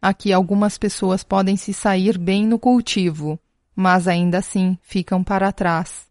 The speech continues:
Por quê? Porque elas ainda não se tornaram um verdadeiro cultivador a partir do coração. Porque estamos constantemente cultivando a nós mesmos e removendo camadas de apegos?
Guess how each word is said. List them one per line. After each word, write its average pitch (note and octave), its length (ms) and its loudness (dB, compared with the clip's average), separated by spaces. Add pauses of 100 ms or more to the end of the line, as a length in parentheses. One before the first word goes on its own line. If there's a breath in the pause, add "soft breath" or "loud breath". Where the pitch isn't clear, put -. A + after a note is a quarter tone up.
(340)
Por B3 220 2
quê? F3 340 -2 (280)
Porque G3 260 0
elas F3+ 380 4
ainda F3+ 320 2
não F#3+ 160 0
se G3+ 140 -2
tornaram F#3+ 800 0
um G3+ 160 0
verdadeiro F#3 880 0
cultivador F3+ 880 -2
a G#3+ 160 -2
partir A3 680 -2
do F3+ 180 -6
coração. A#3+ 720 0 (280)
Porque F#3+ 320 0
estamos G#3 480 0
constantemente A#3+ 840 -2
cultivando A3 680 -2
a A3 60 2
nós G#3 260 -2
mesmos F3 640 -2
e F#3+ 100 -4
removendo F3 880 -2
camadas G#3 720 0
de F3 180 -2
apegos? F3 720 -4